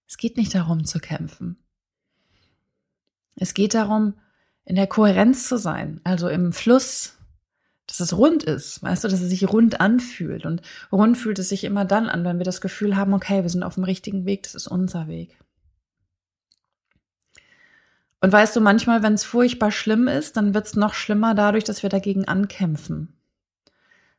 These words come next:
Es wird noch schlimmer, indem wir dagegen ankämpfen. Und jetzt fragst du dich, na toll, wie soll ich denn sonst anders da rauskommen? Du musst dir vorstellen, es ist wie ein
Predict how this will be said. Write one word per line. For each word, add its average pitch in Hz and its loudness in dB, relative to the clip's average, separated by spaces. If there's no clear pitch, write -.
Es - -12
wird - -6
noch 185 4
schlimmer, 202 0
indem 180 4
wir 190 2
dagegen 190 0
ankämpfen. 165 -6
Und 180 -2
jetzt 170 -2
fragst 196 2
du 202 -2
dich, 185 -2
na 185 0
toll, 202 0
wie 190 4
soll 185 2
ich 185 -2
denn 190 2
sonst 175 -2
anders 180 -2
da 175 -4
rauskommen? 170 -6
Du 175 -4
musst 220 -2
dir 202 0
vorstellen, 220 -2
es 180 0
ist - -4
wie 196 0
ein 185 2